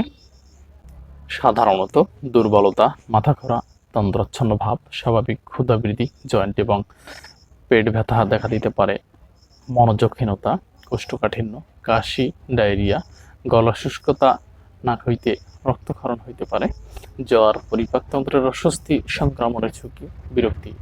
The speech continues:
অস্বস্তি বোধ তৈরি হতে পারে, ফুসকুড়ি হতে পারে,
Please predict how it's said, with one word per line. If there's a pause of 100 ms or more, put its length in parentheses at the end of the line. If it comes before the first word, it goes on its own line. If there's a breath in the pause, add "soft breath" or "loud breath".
অস্বস্তি
বোধ (220)
তৈরি
হতে
পারে, (840 loud breath)
ফুসকুড়ি
হতে
পারে,